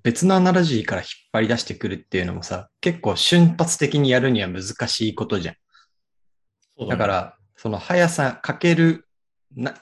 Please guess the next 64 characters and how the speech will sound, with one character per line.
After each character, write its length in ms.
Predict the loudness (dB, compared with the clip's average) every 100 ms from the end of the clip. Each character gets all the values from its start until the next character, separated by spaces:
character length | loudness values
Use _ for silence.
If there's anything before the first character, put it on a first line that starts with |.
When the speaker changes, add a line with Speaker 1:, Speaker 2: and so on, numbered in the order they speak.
| _ _ -18
Speaker 1:
速 300 | -6 -6 -6
さ 100 | -8
か 120 | -6
け 160 | 0 2
る 320 | 2 0 _ _ _ -6
X 460 | -6 -6 -12 -8
の、 100 | -8
そ 140 | -2 2
の 100 | 2
X 380 | 0 -8 -4
の 80 | -2
要 180 | -2 -4
素 140 | -8
っ 20 | -16 _ -10
て 80 | -4
は、 360 | -2 -4 -6 _ _ _ -14
深 200 | -6 -4
さ 140 | -4
と 140 | -8 -4
か、 360 | 0 0 -4 -14
そ 160 | -14
の 80 | -12
飛 200 | -8 -6
び 80 | -4
地 140 | -4
度 80 | -6
み 140 | -6
た 100 | -6
い 60 | -8
な 80 | -8
の 160 | -10
は、 180 | -10 -12 _ _ _ _ _ -14
な 100 | -10
ん 20 | -2
か 120 | 0
あ 60 |
る 100 | 0
気 60 | -4
が 80 | -6
す 100 | -8
る 160 | -8
か 60 | -4
ら 40 |
な。 80 | -2
Speaker 2:
あ 40 | -4
ー、 40 |
確 80 | -8
か 400 | _ _ -8 -6
に。 60 |
Speaker 1:
う 40 | -6
ん。 40 |
Speaker 2:
確 160 | -10 -12
か 80 | -12
に、 60 |
き 120 | -14 -18
ょ-、 20 | -20 _
そ 140 | -14
の 60 | -12
距 180 | -6 -4
離 100 | -2
も 220 | -2 -4
あ 60 | -6
る 100 | -8
ね。 180 | -12